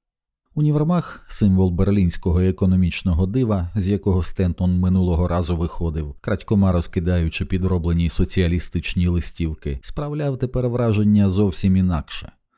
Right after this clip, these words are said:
Там, де раніше кипіло життя, нині було тихо і сумно. Велетенську жіночу статую у центрі атріуму задрапували чорним, начебто на знак спокути за ту роль,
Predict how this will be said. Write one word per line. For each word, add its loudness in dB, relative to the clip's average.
Там, -4
де 0
раніше 2
кипіло 0
життя, -4
нині 2
було 0
тихо -2
і -2
сумно. -10
Велетенську 0
жіночу -2
статую 0
у 2
центрі 0
атріуму -2
задрапували -2
чорним, -4
начебто -4
на 2
знак -2
спокути -2
за -2
ту -4
роль, 0